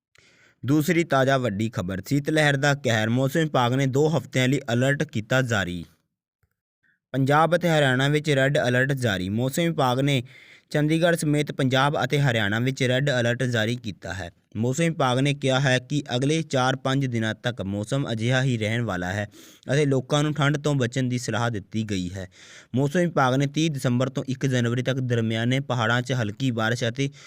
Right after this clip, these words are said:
ਉੱਚੀਆਂ ਥਾਵਾਂ 'ਤੇ ਹਲਕੀ ਬਾਰਿਸ਼ ਜਾਂ ਬਰਫ਼ਬਾਰੀ ਦੀ ਭਵਿੱਖਬਾਣੀ ਕੀਤੀ ਹੈ। ਹਾਲਾਂਕਿ ਮੌਸਮ ਵਿਭਾਗ ਨੇ ਕਿਹਾ ਹੈ ਕਿ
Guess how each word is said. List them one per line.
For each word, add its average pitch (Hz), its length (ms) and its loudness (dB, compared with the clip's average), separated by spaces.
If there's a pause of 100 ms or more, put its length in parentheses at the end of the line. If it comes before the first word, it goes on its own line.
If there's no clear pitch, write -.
(220)
ਉੱਚੀਆਂ 190 360 -2
ਥਾਵਾਂ 131 340 2
'ਤੇ 131 100 0
ਹਲਕੀ 123 320 2
ਬਾਰਿਸ਼ 123 320 0
ਜਾਂ 143 160 2 (300)
ਬਰਫ਼ਬਾਰੀ 143 420 2
ਦੀ 156 100 -2
ਭਵਿੱਖਬਾਣੀ 127 440 0
ਕੀਤੀ 110 400 -4
ਹੈ। 110 80 2
ਹਾਲਾਂਕਿ 139 340 2
ਮੌਸਮ 139 280 0
ਵਿਭਾਗ 131 360 0
ਨੇ 139 140 2
ਕਿਹਾ 135 220 0
ਹੈ 135 140 2
ਕਿ 131 260 0